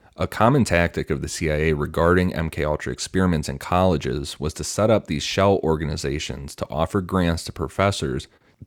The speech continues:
to conduct experiments. Sometimes professors were told after a while of doing these experiments that they were really participating in M K Ultra,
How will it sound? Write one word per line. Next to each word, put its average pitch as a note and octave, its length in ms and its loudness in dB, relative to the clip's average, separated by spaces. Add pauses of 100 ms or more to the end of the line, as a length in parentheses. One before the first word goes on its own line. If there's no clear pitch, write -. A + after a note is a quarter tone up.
to F#2+ 120 -2
conduct D#2 440 0
experiments. - 840 -4 (580)
Sometimes A#2 680 2
professors E2 640 -2
were C#2 160 -2
told G2+ 400 2
after D#2 280 0
a C2 60 0
while E2 720 2
of D#2 200 -6
doing G2+ 320 6
these D#2+ 200 -2
experiments D#2 540 -6
that D2+ 220 -2
they D#2+ 100 2
were C#2+ 140 0
really F#2+ 280 4
participating D2+ 800 -4
in C#2+ 180 -6
M D2+ 160 -4
K D2+ 180 -6
Ultra, D2+ 640 -2